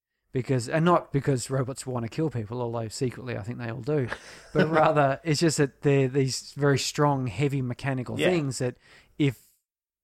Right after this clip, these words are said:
Speaker 1: you know, one of these, uh,
Speaker 2: If they turn around and whack us, we're in trouble.
Speaker 1: machines turns and, and hits, bumps into you, you've just been hit by, you know, a few hundred kilograms of steel.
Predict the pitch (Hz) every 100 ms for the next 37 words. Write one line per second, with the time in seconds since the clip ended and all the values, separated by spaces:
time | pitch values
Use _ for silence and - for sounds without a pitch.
0 | _ - 147 135 147 151 139 - 147 135
1 | 123 127 110 113 147 127 110 110 117 117
2 | 107 98 - 104 101 101 117 85 _ 156
3 | 147 190 180 160 127 165 170 175 147 120
4 | 147 139 143 120 165 - - - 151 143
5 | 208 202 131 135 160 160 139 117 120 131
6 | 120 113 110 120 127 113 - 139 120 117
7 | - 127 123 113 110 110 - - 185 147
8 | - 113